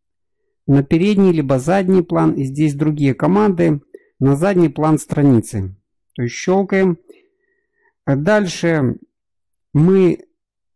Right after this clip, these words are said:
скопируем вот эту как бы окружность, состоящую из двух кусочков. Можно вот нажать кнопочку «Копировать», потом «Вставить».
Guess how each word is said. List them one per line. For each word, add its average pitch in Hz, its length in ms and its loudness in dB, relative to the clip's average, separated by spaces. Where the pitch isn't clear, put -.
скопируем 156 1120 0
вот 139 240 -4
эту 160 420 -2
как 156 260 -2
бы 139 120 2
окружность, 147 540 0
состоящую 151 760 -2
из 131 80 -4
двух 139 280 -4
кусочков. 202 720 -4
Можно 165 380 2
вот 147 220 -2
нажать 156 420 0
кнопочку 156 580 -2
«Копировать», 147 880 -2
потом 131 380 0
«Вставить». 117 680 -4